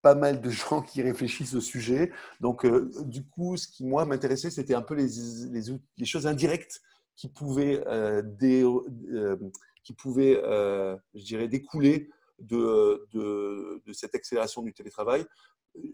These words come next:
Des exemples, hein, euh, et pas, pas que sur les outils,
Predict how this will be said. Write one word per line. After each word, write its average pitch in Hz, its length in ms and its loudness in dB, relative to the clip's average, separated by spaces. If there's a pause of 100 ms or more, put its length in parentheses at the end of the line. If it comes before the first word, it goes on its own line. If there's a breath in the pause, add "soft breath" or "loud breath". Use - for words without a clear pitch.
Des 131 220 0
exemples, 131 380 0
hein, 135 140 -2 (380 soft breath)
euh, 101 440 -4
et 139 80 0
pas, - 120 2
pas - 220 2
que 202 120 -2
sur 170 200 -4
les 131 120 0
outils, 180 400 -4